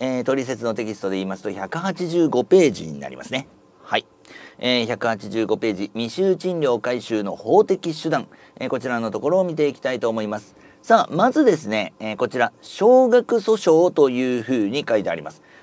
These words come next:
この、おー、未収賃料、まあ、つまり要するにね、えー、まあ、賃料を払ってくれないと。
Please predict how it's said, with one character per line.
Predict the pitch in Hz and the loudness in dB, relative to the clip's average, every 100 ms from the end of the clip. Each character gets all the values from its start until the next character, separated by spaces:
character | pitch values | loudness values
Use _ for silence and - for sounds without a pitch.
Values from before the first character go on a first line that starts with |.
| - | -2
こ | 180 | 0
の、 | 175 156 - | 2 0 0
お | 127 127 120 117 | 2 2 2 0
ー、 | 117 | -2
未 | 135 | -4
収 | 208 220 | 0 0
賃 | 233 233 | 0 2
料、 | 147 - | 2 0
ま | 135 | -4
あ、 | |
つ | 120 | -2
ま | 160 | 0
り | 110 | 2
要 | 117 | 2
す | 139 | 0
る | 98 | -4
に | 90 | -4
ね、 | 123 - | -4 -2
え | 101 98 92 | -2 0 0
ー、 | |
ま | 92 95 80 - | 0 0 -2 -6
あ、 | - - - 104 | -18 -14 -8 -8
賃 | - 110 | -4 -2
料 | 90 | -2
を | 73 | 2
払 | 104 107 | 6 6
っ | |
て | - 92 | 4 -6
く | 95 | -4
れ | 87 | -4
な | 85 | -6
い | |
と。 | 71 | -8